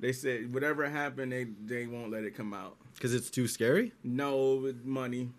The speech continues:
Speaker 2: Oh, fuck. Because to be honest, I'd buy it just to be like, "I have a Robert Rodriguez video game."
Speaker 1: You would never play it, though?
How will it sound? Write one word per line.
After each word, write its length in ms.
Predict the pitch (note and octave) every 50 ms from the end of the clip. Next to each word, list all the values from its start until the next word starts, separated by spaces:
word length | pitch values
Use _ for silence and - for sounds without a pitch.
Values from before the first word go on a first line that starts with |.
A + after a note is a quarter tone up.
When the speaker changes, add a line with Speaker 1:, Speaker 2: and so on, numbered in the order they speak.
| - -
Speaker 2:
Oh, 460 | - G2 G2+ G2+ G2 F#2+ F#2 F#2 E2 - - - - -
fuck. 340 | F2+ D#2+ C2+ - - - - - _ - - - - - - - - - - - -
Because 320 | D3+ D#3 - F#3+ F3 D3 -
to 100 | F3+ D#3+
be 100 | E3+ F3
honest, 240 | G3 A3+ A#3 G#3+ A3
I'd 180 | G3 E3 C3 A#2
buy 180 | C3 C#3 C#3
it 180 | A#2+ G#2 F#2 G2
just 320 | G#2 B2+ C#3+ C#3 C#3 - -
to 100 | C3+ A2+
be 180 | A2 A#2 A#2+
like, 180 | A#2 A2 G#2+ F#2+
"I 140 | G#2 G#2+ G#2+
have 160 | A2+ A2 G2+
a 40 | G2
Robert 260 | F#2+ G2 F#2+ F#2 F#2+
Rodriguez 500 | F2+ F2+ F2 E2 F2 F2+ E2+ F2+ E2+ D#2+ - - - _ _ - G#2
video 420 | G2+ F#2+ G2+ A2+ G#2+ G#2 G2 F2+ E2
game." 120 | E2 C3+
Speaker 1:
You 60 | C#3
would 120 | C3+ B2 B2
never 220 | B2 A#2+ A#2+ A#2+
play 260 | A2 - A#2+ A#2 A#2+
it, 120 | B2+ B2 B2
though? 260 | C3+ C#3 C#3+ D#3